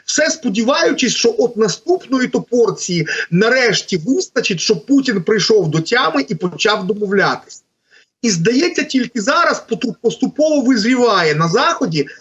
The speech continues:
а, розуміння того, що для нас є очевидним, що так не буде,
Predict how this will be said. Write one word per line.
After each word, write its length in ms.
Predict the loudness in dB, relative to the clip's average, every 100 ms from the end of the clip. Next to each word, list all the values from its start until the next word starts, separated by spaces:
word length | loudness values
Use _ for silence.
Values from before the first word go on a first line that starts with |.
| -20 _
а, 120 | 0 2
розуміння 680 | 2 0 0 0 0 -2
того, 480 | -2 0 2 4 2
що 180 | 2 0
для 200 | 2 2
нас 340 | 2 0 -2
є 140 | -2 0
очевидним, 760 | 0 -4 -2 0 0 -4 -10 -14 -14
що 180 | -2 0
так 340 | 2 0 0
не 160 | -2 -4
буде, 480 | -2 0 0 -2